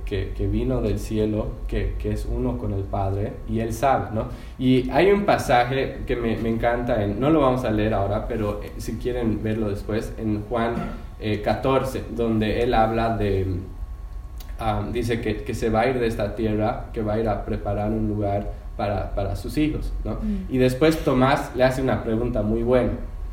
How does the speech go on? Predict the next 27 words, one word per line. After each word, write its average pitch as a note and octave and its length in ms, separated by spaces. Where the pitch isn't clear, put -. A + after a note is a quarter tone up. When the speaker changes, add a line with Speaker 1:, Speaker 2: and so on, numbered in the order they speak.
Speaker 1:
¿no? A#2 200
Le A2+ 140
dice, A2+ 400
básicamente, B2 540
¿cómo, C#3+ 460
cu-, A2 80
cuál C3 200
es D3 100
el A#2+ 120
camino A#2 460
para G2 180
llegar G2 300
ahí, G#2 260
a A2+ 60
ese A2 160
lugar G#2 300
que G2+ 100
tú G#2+ 100
estás G#2+ 280
preparando? A#2+ 480
¿Y - 20
se D3+ 100
acuerdan F#3 320
lo E3+ 120
que B2 140
Jesús A#2+ 360
dice? G#2 280